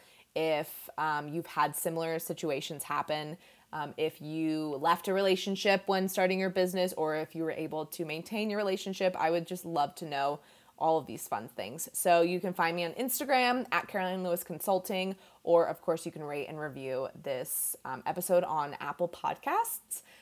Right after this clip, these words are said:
which obviously helps me reach more people. So it's totally free to do, only takes a couple seconds. And yeah, just share your sh-, thoughts. I would absolutely love to know. So that's it for this episode. I hope you all enjoyed. I can't wait to talk to you all next week. And we are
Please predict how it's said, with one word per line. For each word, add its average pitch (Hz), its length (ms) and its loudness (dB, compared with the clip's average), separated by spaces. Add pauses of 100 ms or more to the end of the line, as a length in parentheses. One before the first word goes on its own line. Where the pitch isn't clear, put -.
(140)
which - 400 2 (220)
obviously 165 460 4
helps 156 440 -2
me 139 400 -6
reach 156 320 -6
more 214 140 -2
people. 247 540 2
So 143 340 2
it's - 180 -4
totally 175 260 4
free 180 200 0
to 170 80 0
do, 165 340 4
only 156 200 -4
takes 170 260 -10
a - 20 -10
couple 160 240 -6
seconds. 156 640 -2 (400)
And 185 320 4 (100)
yeah, 185 240 2
just - 220 -6
share 190 180 2
your 185 140 2
sh-, 185 100 -4 (280)
thoughts. 143 420 2
I 165 100 0
would 165 140 2
absolutely 147 420 -2
love 139 160 -4
to - 100 -10
know. - 160 -10 (200)
So 190 400 8 (320)
that's 247 320 8
it 294 100 0
for 311 80 -2
this 269 140 0
episode. 208 480 4
I 196 80 2
hope 196 320 -2
you 254 100 4
all 240 200 8
enjoyed. 190 720 8 (340)
I 170 100 4
can't 185 240 -2
wait 226 120 -2
to 269 80 -2
talk 254 300 0
to 302 80 2
you 302 60 4
all 285 120 8
next 269 320 2
week. 202 340 0
And 190 120 2
we 190 120 4
are 196 160 4